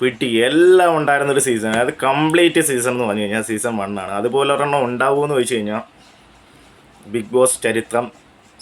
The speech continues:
അത് മാറി മറിയേണ്ടി വരും. ആ, അതുപോലെ തന്നെ സാബു ചേട്ടൻ എന്ന് പറയുന്ന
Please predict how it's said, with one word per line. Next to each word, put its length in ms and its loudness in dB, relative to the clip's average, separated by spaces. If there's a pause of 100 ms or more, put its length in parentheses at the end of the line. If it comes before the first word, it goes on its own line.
(120)
അത് 120 -4
മാറി 320 0
മറിയേണ്ടി 400 -2
വരും. 240 -8 (1080)
ആ, 480 -4 (800)
അതുപോലെ 440 0
തന്നെ 320 -4
സാബു 280 2
ചേട്ടൻ 380 0 (140)
എന്ന് 140 -2
പറയുന്ന 440 0